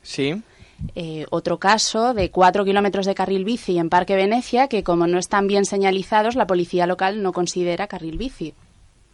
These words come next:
Speaker 1: Mira.
Speaker 2: Dos casos más. Esto es, eh, es como no tener carril bici.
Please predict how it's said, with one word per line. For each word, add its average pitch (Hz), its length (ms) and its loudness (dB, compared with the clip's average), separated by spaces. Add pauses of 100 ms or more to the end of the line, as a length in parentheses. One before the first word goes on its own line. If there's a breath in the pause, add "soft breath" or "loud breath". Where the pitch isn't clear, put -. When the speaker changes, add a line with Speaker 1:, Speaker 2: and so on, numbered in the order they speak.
(300)
Speaker 1:
Mira. 123 380 -8 (960)
Speaker 2:
Dos 180 340 0
casos 202 400 2
más. 180 400 -4 (420 loud breath)
Esto 185 220 -2
es, 202 200 -2
eh, 165 420 -4 (160 loud breath)
es 185 140 0
como 220 160 4
no 214 100 4
tener 202 240 4
carril 190 300 2
bici. 165 460 -4